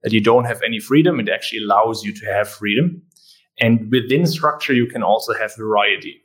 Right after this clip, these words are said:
You can also have, have, for example, a meditation habit and still have different kinds of meditation every day, right? So that's, like, another thing which will help you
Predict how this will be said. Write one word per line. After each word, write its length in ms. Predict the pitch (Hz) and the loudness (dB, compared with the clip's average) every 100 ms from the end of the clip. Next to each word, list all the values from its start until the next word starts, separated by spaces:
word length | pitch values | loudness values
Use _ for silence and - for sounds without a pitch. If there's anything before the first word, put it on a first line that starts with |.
| _ | _
You 80 | - | -6
can 160 | - 107 | -2 2
also 320 | 107 107 110 | 2 0 -6
have, 260 | 107 107 107 - _ _ _ _ _ | -2 -2 -4 -16 _ _ _ _ _
have, 120 | 113 | 0
for 140 | 113 110 | 2 0
example, 400 | 104 107 104 107 | 2 -2 0 0
a 40 | |
meditation 600 | 104 101 101 117 117 123 | 0 -2 -2 -4 -2 -2
habit 500 | 117 117 123 - - _ _ _ - | -2 -2 -4 -6 -16 _ _ _ 0
and 200 | 110 104 | 0 0
still 560 | - - 120 104 107 - _ _ _ _ - | -2 4 4 4 0 -6 _ _ _ _ 0
have 260 | 117 113 | 2 2
different 320 | 117 110 107 | -2 -4 -6
kinds 240 | 104 113 110 | -6 -8 -8
of 100 | 101 | -4
meditation 600 | 101 98 - - - 78 | -4 -4 -6 -4 -4 -6
every 180 | 78 - | -8 -10
day, 160 | - - _ _ _ _ | -16 -16 _ _ _ _
right? 160 | 101 104 | 0 2
So 120 | 113 | 4
that's, 260 | 110 123 123 | 2 2 -2
like, 140 | 113 | -2
another 280 | 107 107 107 | -4 -10 -10
thing 280 | 104 113 110 | -8 -8 -8
which 200 | 104 104 | -10 -8
will 120 | 117 | -6
help 320 | 117 120 123 | 0 0 0
you 300 | 117 107 104 | -6 -6 -6